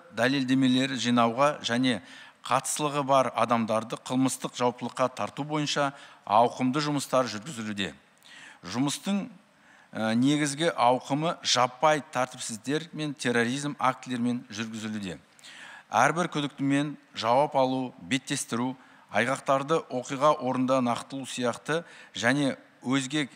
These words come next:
ә, кешенді тергеу әрекеттері жүргізілуде.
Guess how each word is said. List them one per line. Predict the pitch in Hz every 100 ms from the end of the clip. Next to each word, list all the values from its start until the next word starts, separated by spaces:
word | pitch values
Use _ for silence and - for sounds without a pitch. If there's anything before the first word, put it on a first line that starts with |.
| -
ә, | 101 104 98
кешенді | 139 - 143 139 131
тергеу | - 120 127 127
әрекеттері | 110 110 113 - 101 107 151 - - -
жүргізілуде. | 123 120 117 113 117 104 87